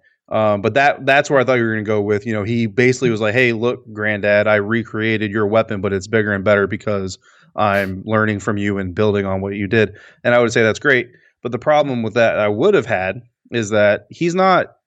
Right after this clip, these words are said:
Darth Vader, like, in, in the same status. You know what I mean? Like,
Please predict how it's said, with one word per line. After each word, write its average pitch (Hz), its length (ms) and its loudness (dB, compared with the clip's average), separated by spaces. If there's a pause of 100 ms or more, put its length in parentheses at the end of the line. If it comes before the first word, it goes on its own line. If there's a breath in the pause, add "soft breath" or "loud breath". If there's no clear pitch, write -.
(140)
Darth 131 320 2
Vader, 113 500 2 (680)
like, 107 320 0 (540)
in, 131 260 0
in 120 220 2
the 107 100 0
same 110 760 0 (120)
status. 107 840 -2
You 110 120 -10
know 110 80 -4
what 104 60 -2
I - 20 -4
mean? 104 200 -2
Like, 104 320 0